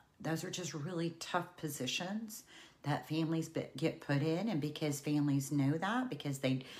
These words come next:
the world knows that that's what's gonna happen, that's just one more, kind of like, one more reason why people don't report, because as a society, we're not handling it better.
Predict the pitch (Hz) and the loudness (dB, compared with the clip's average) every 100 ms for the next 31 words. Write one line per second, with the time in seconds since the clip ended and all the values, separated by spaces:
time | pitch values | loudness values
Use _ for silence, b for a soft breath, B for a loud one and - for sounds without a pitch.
0 | B - 127 117 113 147 170 151 143 170 | B 0 0 2 4 6 6 6 6 6
1 | 165 135 147 143 - 143 - 139 143 151 | 2 0 0 0 -4 -8 -4 0 0 0
2 | 170 202 214 214 B B B 143 143 - | 0 0 -2 -4 B B B 0 2 0
3 | 165 143 135 160 156 170 170 - 156 156 | 0 -2 -2 2 4 4 2 -2 -2 0
4 | 156 151 151 156 156 - _ - 170 139 | 0 2 2 2 0 -8 _ -4 -2 0
5 | 135 135 92 - _ _ _ _ _ _ | 0 -2 -6 -12 _ _ _ _ _ _
6 | _ _ _ 143 165 170 170 175 175 185 | _ _ _ 6 8 8 6 4 2 0
7 | 156 147 180 - 147 165 - 139 - 262 | 0 0 -2 -2 -2 -2 -2 -6 -6 -4
8 | 311 120 - 147 156 151 B B B B | -2 -2 -4 -4 -2 -4 B B B B
9 | B - 156 156 151 - - 185 320 208 | B 2 2 2 -2 -2 2 4 4 2
10 | 156 196 262 226 165 180 220 262 156 127 | 0 4 4 4 0 0 2 2 4 4
11 | 127 - 87 - | 4 0 -6 -8